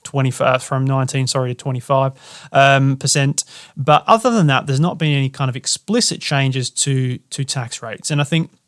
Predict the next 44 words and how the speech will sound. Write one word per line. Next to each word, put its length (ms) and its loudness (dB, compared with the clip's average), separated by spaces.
um, 420 2
it's 200 2
to 120 -2
be 160 2
expected 540 0
in 40 2
a 80 4
lot 140 6
of 60 4
ways. 260 4
I 60 4
think, 200 0
you 60 0
know, 80 4
there's, 140 2
there's 240 -2
been 140 0
a 40 2
lot 140 4
of 40 -2
talk 280 2
about 380 2
the 200 0
amount 320 -2
of 60 -2
money 300 0
that 120 -6
the 80 -4
coronavirus, 800 0
uh, 200 -6
pandemic 500 -4
has 180 -6
cost 400 -4
the 80 -8
government. 380 0
There's 120 -4
obviously 300 -2
been 140 -2
a 60 -2
huge 760 2
amount 380 2
of, 400 2
um, 360 -4
fiscal 460 -2